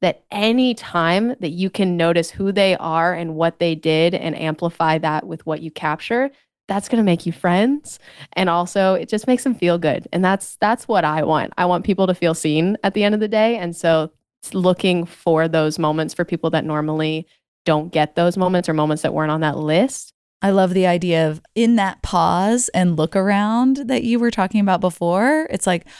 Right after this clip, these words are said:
Speaker 2: "Oh my gosh, that balloon arch is so unique. I've never seen anything like that before." Who made that? You know, just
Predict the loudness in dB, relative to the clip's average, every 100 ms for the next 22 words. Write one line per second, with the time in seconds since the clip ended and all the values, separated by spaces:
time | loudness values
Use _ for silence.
0 | -20 -10 -2 2 2 0 -2 -4 -6 -14
1 | -20 _ -4 0 0 2 0 2 2 2
2 | 2 -2 -6 -10 -10 -12 -18 -8 0 2
3 | 2 -2 -4 0 0 0 0 2 2 -2
4 | -4 -4 -2 0 0 2 0 0 0 2
5 | 2 0 0 0 0 2 2 0 -2 2
6 | 2 2 -2 _ -2 2 4 2 2 0
7 | 0 0 0 0 -6 _ -10 0 2 2
8 | -2